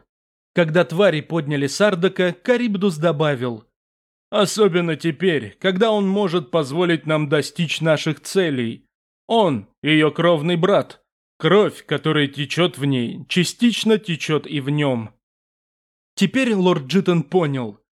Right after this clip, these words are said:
На лице высокомерного аристократа появилось выражение детской радости.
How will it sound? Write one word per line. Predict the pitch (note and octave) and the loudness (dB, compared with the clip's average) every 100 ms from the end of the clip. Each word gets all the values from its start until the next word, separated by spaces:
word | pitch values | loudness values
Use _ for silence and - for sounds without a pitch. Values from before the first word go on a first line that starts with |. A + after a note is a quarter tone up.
| _ - | _ -4
На | D#3 | 0
лице | F3 F3 A#3+ | 2 2 2
высокомерного | F3+ - D#3 E3 F3+ E3 D3+ C#3+ | 2 0 0 0 2 0 2 2
аристократа | C#3+ C3+ D#3 D3 F#3 F#3+ - A2+ - | 2 0 -2 0 2 0 -2 -10 -2
появилось | G3+ A3+ B3 A#3+ G#3 | -2 0 0 0 0
выражение | F#3 F3+ D#3 F#3 F#3 D#3+ | 2 2 4 2 2 0
детской | C3 C#3 - D#3+ | -2 -4 -2 0
радости. | D#3 E3+ C#3+ B2+ - C#3 A#2+ | 4 2 2 -4 -6 -6 -6